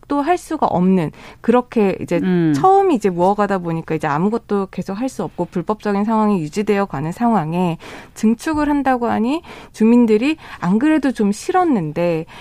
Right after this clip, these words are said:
Speaker 1: 여기도 불법인데 이걸 또 증축을 하냐라고 해서 굉장히 거세게 반발을 하고 있다고
Speaker 2: 음.
Speaker 1: 합니다.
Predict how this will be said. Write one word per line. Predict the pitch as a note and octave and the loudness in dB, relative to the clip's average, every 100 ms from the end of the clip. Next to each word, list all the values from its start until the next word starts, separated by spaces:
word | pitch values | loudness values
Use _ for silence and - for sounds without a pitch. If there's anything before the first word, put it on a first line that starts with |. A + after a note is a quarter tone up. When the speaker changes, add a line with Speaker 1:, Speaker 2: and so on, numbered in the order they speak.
| - - | -10 -4
Speaker 1:
여기도 | C#4+ | -2
불법인데 | B3+ C4+ C4 F4 F4 D#4+ A#3+ | 0 -2 2 0 2 0 0
이걸 | G#3+ C4 | 0 0
또 | F4 | -2
증축을 | D4+ B3 - B3 B3+ | 0 0 0 -4 -2
하냐라고 | B3 A#3+ B3+ G3 C#3+ G#3+ | 0 2 2 0 -2 -2
해서 | G#3+ G#3 | 0 -2
굉장히 | - G3+ A#3+ E4 D4+ | -2 -2 -2 -4 -4
거세게 | F#3 F3 G3 G3 | -4 -4 -4 -4
반발을 | E3+ D#3 E3 F3 | -6 -6 -6 -6
하고 | C4+ D4 | -4 0
있다고 | D3+ D3+ D#3 F#3+ | 2 2 0 2
Speaker 2:
음. | |
Speaker 1:
합니다. | C#4 B3+ - F#3 E3 | 2 0 0 0 0